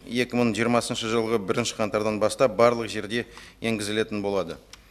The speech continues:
Дербес бюджет, бюджетті енгізу ауылдық округтердің қаржылық мүмкін-, мүмкіндіктерін кеңейтуге және салықтарды тікелей өз бюджетіне алуы арқылы жергілікті маңызы бар мәселелерді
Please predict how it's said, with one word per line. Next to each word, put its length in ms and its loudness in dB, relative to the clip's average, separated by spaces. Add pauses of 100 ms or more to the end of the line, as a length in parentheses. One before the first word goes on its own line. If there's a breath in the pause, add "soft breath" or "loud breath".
(500 loud breath)
Дербес 460 0
бюджет, 420 -2
бюджетті 640 2
енгізу 480 4
ауылдық 400 2
округтердің 720 -2
қаржылық 400 4
мүмкін-, 400 -4
мүмкіндіктерін 920 0 (220)
кеңейтуге 640 0
және 240 2
салықтарды 600 2 (260 loud breath)
тікелей 320 2
өз 240 2
бюджетіне 400 -4
алуы 380 2 (360 loud breath)
арқылы 400 2
жергілікті 480 -2
маңызы 320 0
бар 240 4
мәселелерді 680 0